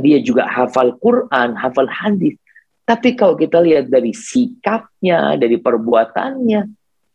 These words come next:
tidak menggambarkan bahwa dia sosok yang bertakwa kepada Allah Azza wa Jalla. Boleh jadi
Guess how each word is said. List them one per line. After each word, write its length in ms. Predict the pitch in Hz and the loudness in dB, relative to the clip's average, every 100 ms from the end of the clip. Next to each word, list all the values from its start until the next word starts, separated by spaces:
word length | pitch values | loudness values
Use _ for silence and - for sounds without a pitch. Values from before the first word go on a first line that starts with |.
| - | -2
tidak 240 | 214 180 - | 0 0 0
menggambarkan 880 | 170 160 160 151 143 165 156 147 127 | -2 -2 -4 -6 0 0 0 -6 -4
bahwa 240 | 131 120 | -2 -2
dia 320 | 120 135 135 123 | -2 0 0 -2
sosok 400 | 147 135 - - | -6 -6 -6 -6
yang 160 | 123 | -6
bertakwa 560 | 113 180 117 - 113 104 | -6 -6 -8 -2 -2 -2
kepada 320 | 95 101 90 | -2 0 0
Allah 240 | 95 95 - | -2 -4 -6
Azza 160 | - - | -18 -20
wa 120 | _ | _
Jalla. 240 | - - _ _ _ _ _ _ | -20 -20 _ _ _ _ _ _
Boleh 480 | 113 110 110 104 - | -2 0 2 0 -2
jadi 600 | 98 101 85 80 - 107 | -6 -4 -2 -4 -4 -2